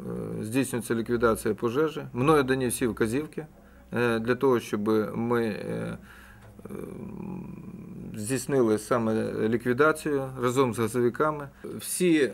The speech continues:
е, водоканал, Д У забезпечують транспортом, кранами на випадок, якщо буде десь обрушення. Е, всі, е, працівники, які сьогодні тут задіяні,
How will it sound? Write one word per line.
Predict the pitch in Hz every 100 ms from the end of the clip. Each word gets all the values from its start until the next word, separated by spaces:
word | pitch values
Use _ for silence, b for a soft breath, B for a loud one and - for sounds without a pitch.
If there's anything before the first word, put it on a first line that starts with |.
| 123
е, |
водоканал, | 120 117 139 156 156 156 135 117 110
Д | 127
У | 151 127
забезпечують | 127 131 131 151 - 135
транспортом, | 147 170 165 - 151 - 135
кранами | - 160 165 156 151
на | 139 131
випадок, | 156 151 131 120
якщо | 127 117 143
буде | 127 120
десь | 117 120 -
обрушення. | 113 113 101 104 101 98 B B B B B B -
Е, | 123 123
всі, | - - 202 180 -
е, | 139 139 135 123
працівники, | 156 - 156 160 147 196 185
які | 143 135 139
сьогодні | 147 139 131
тут | 120 131 110
задіяні, | 131 139 185 151 113 110